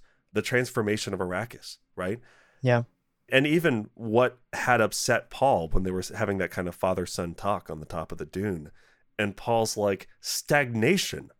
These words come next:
Speaker 1: Are you really gonna do that?" And Leto's like, "Yeah,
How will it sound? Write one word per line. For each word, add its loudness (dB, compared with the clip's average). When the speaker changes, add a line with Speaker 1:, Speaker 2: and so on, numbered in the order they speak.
Speaker 1:
Are 4
you 4
really 4
gonna 4
do 0
that?" -2
And 2
Leto's 2
like, 0
"Yeah, 2